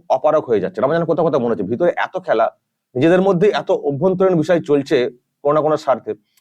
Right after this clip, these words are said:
আমার তো মনে হচ্ছে অমিত শাহরাও কোথাও কোথাও যেন, বিশেষ করে আমি অমিত শাহের কথা বলছি, কোথাও কোথাও যেন তিনি যেন অপারক হয়ে যাচ্ছেন, আমার যেন কথা মনে হচ্ছে।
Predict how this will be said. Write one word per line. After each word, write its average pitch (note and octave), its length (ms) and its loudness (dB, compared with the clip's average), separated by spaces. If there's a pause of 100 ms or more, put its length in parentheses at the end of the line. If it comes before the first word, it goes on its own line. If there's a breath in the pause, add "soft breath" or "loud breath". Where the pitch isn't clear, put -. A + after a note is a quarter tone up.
আমার - 140 -6
তো E3 60 -4
মনে E3+ 80 2
হচ্ছে F3+ 140 0
অমিত D#3 200 0
শাহরাও F3 200 0
কোথাও E3 220 -2
কোথাও D#3 160 0
যেন, E3 240 0 (1800)
বিশেষ D#3+ 200 0
করে F#3+ 80 4
আমি E3 100 4
অমিত F3+ 160 2
শাহের E3+ 200 0
কথা G#2+ 160 -2
বলছি, F2+ 220 -4
কোথাও D3+ 220 0
কোথাও D#3+ 200 2
যেন E3+ 80 -2
তিনি D#3+ 220 -4
যেন E3+ 140 0
অপারক C#3+ 340 2
হয়ে G#2+ 140 -2
যাচ্ছেন, - 260 -12 (400)
আমার A#2+ 180 0
যেন B2 100 -2
কথা G#2 200 -2
মনে E2 160 -6
হচ্ছে। - 260 -16